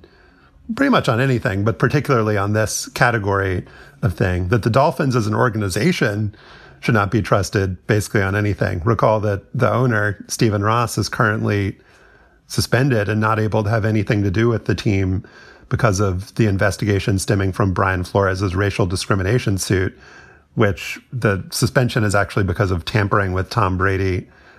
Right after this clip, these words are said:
and sh-, and former Saints coach, um, Sean Payton. But, um, so he wasn't around and had, I, I guess, nothing to do with the decision of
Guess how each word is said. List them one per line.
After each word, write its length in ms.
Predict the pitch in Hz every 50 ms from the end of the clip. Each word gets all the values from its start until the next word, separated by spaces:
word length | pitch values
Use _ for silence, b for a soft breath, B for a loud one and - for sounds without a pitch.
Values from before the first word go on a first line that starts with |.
| B B B -
and 160 | 113 95 85
sh-, 160 | - - -
and 380 | 170 123 98 90 90 90 87 90 _ -
former 340 | - - - 101 92 90
Saints 300 | 87 - 120 95 92 -
coach, 460 | - - - 90 87 - - - - _ -
um, 360 | - 107 95 95 98 98 90 -
Sean 280 | - - 98 92 92
Payton. 460 | 85 123 113 101 101 92 92 98 104 107
But, 300 | 110 101 98 - - _ -
um, 480 | 123 110 104 104 110 - - 110 110 B B B B B B B B B B B B
so 320 | B - - 101 98 92 - - - -
he 180 | - - - 131
wasn't 300 | 131 135 123 107 123 104
around 400 | 104 104 101 98 98 101 113 110
and 120 | 107 95
had, 260 | 110 110 92 90 - - - _ _ _ _ - - -
I, 280 | 113 101 82 - 98 110
I 40 |
guess, 200 | 98 107 101 -
nothing 360 | 120 113 110 - - 104 104 101
to 100 | 113 110
do 380 | 92 95 95 _ - 117 110 110
with 160 | 113 107 -
the 80 | 107
decision 500 | 95 87 95 - 117 98 90 104 101 95
of 280 | 95 95 87 85 -